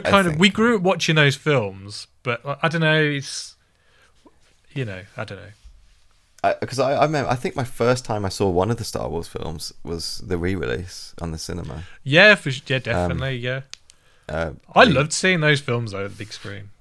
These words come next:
Speaker 2: when I was
Speaker 1: Yeah,
Speaker 2: a
Speaker 1: me
Speaker 2: kid.
Speaker 1: too. I remember I went with my dad every time, like, and, and sat and watched them. It was really cool, and they were giant films. I remember the box office; they were top of the box office and stuff.
Speaker 2: Yeah.
Speaker 1: Do more of that. Re-, re-release films in cinemas.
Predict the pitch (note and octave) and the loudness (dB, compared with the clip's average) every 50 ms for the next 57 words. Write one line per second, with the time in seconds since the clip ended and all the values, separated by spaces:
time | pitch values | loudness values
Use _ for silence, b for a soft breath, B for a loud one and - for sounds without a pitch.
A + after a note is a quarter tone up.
0 | - C3 A2+ G2+ G2+ - D3 D3 C#3+ C3+ B2 - - A#2+ C3 D3 C3+ G#2+ G#2+ A2+ | -16 -14 -14 -6 0 2 2 2 2 0 -2 0 0 0 2 2 0 2 2 4
1 | A2+ A2 G#2+ G2 E2+ E2+ F#2 G2 G2+ F#2+ F2 F#2+ E2+ E2+ E2 - F2 F#2 G2+ G2+ | 6 6 6 6 4 2 2 0 0 0 -2 -2 -2 -2 0 2 2 2 2 2
2 | - F2 F2 E2+ F2+ F2+ - - G2 F#2+ F#2+ - - - E2+ E2+ - - - D#2+ | -2 -2 -4 -2 -4 -4 0 2 2 4 2 2 -2 -6 -8 -10 -12 -10 -10 -10
3 | E2 - - - F2 E2 D#2 - - - E2 - - - - D2 E2 E2+ E2+ - | -10 -10 -10 -10 -8 -8 -8 -8 -10 -10 -10 -6 -6 -6 -6 -6 -6 -6 -8 -8
4 | - - - - F#2 F2+ - F#2 F#2+ F#2+ G2 G#2 F#2+ - - - F2 F2+ F#2+ - | -8 -10 -10 -10 -10 -8 -10 -8 -6 -4 -4 -4 -6 -6 -6 -6 -6 -6 -6 -10
5 | - - - F#2 G2 G2 F#2+ F#2+ E2+ - - - - - G2+ F2+ G2+ G2 E2 - | -12 -8 -4 2 4 4 4 4 0 -2 -10 -8 -2 2 2 2 2 2 -2 -4
6 | - - - F2 - - - - - - F2 F2 E2+ E2 E2+ E2 - - F2+ - | -6 -4 -4 -4 -4 -4 -6 -8 -10 -8 -6 -6 -4 -2 -2 -4 0 -2 -2 -2
7 | - - - D#2+ - - E2 F2 E2 E2+ - - F#2+ F2 - - F2 - E2+ - | -2 -8 -10 -10 -6 -4 -4 -2 -2 -4 -6 -6 -8 -6 -6 -8 -8 -6 -6 -6
8 | - - - F2 E2+ - E2+ - - - - - B2+ A#2 A2 A2 B2+ D3 D3 C#3+ | -8 -8 -10 -10 -10 -10 -12 -14 -12 -14 -12 -10 -6 -6 -2 -2 -2 -4 -4 -8
9 | C#3 b b b b b b b b b b b b - D#3+ G3 G#3+ A3 A3+ G#3+ | -12 b b b b b b b b b b b b 2 2 4 6 6 6 6
10 | D3+ C3 C3+ C3+ A2+ - - - G#2 A2 D#2 A2+ C#3+ E3 E3+ E3+ F3+ F3 - - | 6 4 4 4 2 2 0 -2 -4 -2 0 2 2 2 2 0 -4 -4 -4 0
11 | - C#3 A#2 A2+ G#2+ - F#2+ E2+ - - - - - - - - - - - - | 0 2 2 2 0 -4 -4 -4 -2 0 0 0 0 0 0 0 0 0 2 2
12 | G3 - | 0 0